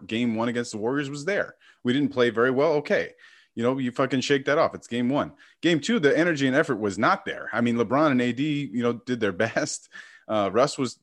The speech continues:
real bad. You know, uh, he, he was really trying to get him going. Everyone seemed like they wanted to get Russ going in that game, but it was terrible. We, we lost that game in the first quarter, and we only started to come back when Austin Reaves hit the floor. And the same thing happened,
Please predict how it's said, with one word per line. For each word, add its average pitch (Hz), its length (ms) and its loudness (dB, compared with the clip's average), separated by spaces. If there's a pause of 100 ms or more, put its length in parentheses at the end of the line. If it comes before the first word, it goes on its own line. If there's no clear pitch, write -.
real 123 200 0
bad. 131 420 4
You 127 100 -4
know, 113 160 -2
uh, 113 220 0
he, 107 260 -6
he 95 160 -8
was 113 300 -6
really 135 260 2
trying 131 220 2
to 123 80 0
get 123 140 2
him 120 100 0
going. 120 220 4
Everyone 131 260 0
seemed 127 220 -2
like 113 100 -2
they 117 80 -2
wanted 120 320 -2
to 110 80 -6
get 107 160 -6
Russ 120 160 0
going 117 240 -4
in 110 60 -4
that 104 140 -2
game, 135 180 -2
but 110 120 -2
it 120 40 -2
was 120 160 -4
terrible. 135 440 0
We, 117 160 -2
we 117 220 -4
lost 123 260 0
that 127 120 0
game 123 260 -4
in 117 60 -4
the 117 80 -8
first 120 260 -6
quarter, 135 280 -2
and 113 120 -4
we 117 180 -6 (640)
only 156 400 4
started 135 420 2
to 120 80 -6
come 120 280 -2
back 170 400 -2
when 123 180 -2
Austin 110 380 -4
Reaves 113 220 -4
hit 113 120 -10
the - 60 -12
floor. - 380 -8 (480)
And 123 120 -2
the 123 60 0
same 135 240 0
thing 127 140 0
happened, 113 480 -2